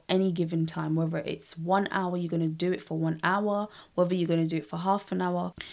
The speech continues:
you breathe and give your task the focus that it needs to get done. And the fourth and final thing I would say or suggest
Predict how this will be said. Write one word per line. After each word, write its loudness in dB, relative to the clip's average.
you 0
breathe 2
and 2
give -2
your -2
task -8
the -6
focus -4
that -8
it -8
needs -2
to -14
get -14
done. -10
And 8
the 4
fourth 4
and 0
final 2
thing -2
I 2
would -2
say -2
or -6
suggest -4